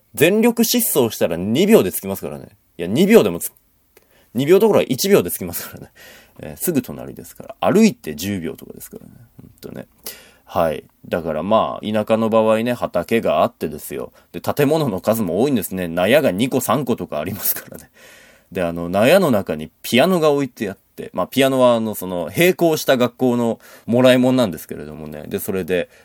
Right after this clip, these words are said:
あの、ピアノを大音量で弾いて楽しめるんですけれども。はい。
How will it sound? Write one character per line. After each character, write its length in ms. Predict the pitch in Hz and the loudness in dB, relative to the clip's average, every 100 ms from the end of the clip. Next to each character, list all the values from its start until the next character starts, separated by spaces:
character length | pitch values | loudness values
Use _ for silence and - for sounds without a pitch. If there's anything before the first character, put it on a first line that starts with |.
| - | -12
あ 180 | 78 76 | -12 -10
の、 160 | 76 - | -12 -2
ピ 160 | 127 | 2
ア 100 | 123 | 2
ノ 120 | 120 | 2
を 60 | 113 | 2
大 200 | 110 120 | 4 4
音 160 | 123 107 | 2 -2
量 140 | 71 | -6
で 100 | 73 | -10
弾 140 | 73 | -12
い 40 | 78 | -14
て 100 | 78 | -12
楽 200 | 85 85 | -10 -10
し 120 | 90 | -8
め 100 | 82 | -10
る 100 | 80 | -12
ん 40 | |
で 80 | 92 | -10
す 100 | - | -8
け 180 | - - | -8 -10
れ 60 | - | -10
ど 80 | |
も。 220 | 82 80 - - - - _ _ | -10 -12 -14 -20 -20 -20 _ _
は 300 | - 80 | -6 -4
い。 120 | 76 | -4